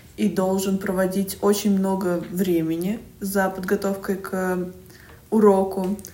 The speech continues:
В университете, конечно, тоже требуется тратить много сил на учёбу, ну, и это логично. Но в университете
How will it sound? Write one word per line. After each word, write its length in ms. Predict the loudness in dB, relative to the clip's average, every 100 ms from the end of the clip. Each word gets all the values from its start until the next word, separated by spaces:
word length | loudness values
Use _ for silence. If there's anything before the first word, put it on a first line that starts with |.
| -20 -20 2
В 40 |
университете, 540 | 6 6 6 4 2 4
конечно, 440 | 4 4 4 2
тоже 320 | 2 2 2
требуется 680 | 2 4 6 6 4 2 0
тратить 560 | 0 2 2 4 0 0
много 300 | 0 0 -4
сил 400 | -2 0 2 0
на 300 | -2 0 0
учёбу, 500 | -2 0 0 0 0
ну, 240 | 0 2
и 80 | 2
это 260 | 2 0 2
логично. 680 | 2 2 0 -4 -4 -6 -6 -14 -20 -20 -8 0
Но 680 | 2 4 6 4 2 -2
в 100 | -2
университете 1080 | 2 4 4 0 -4 -2 0 2 2 0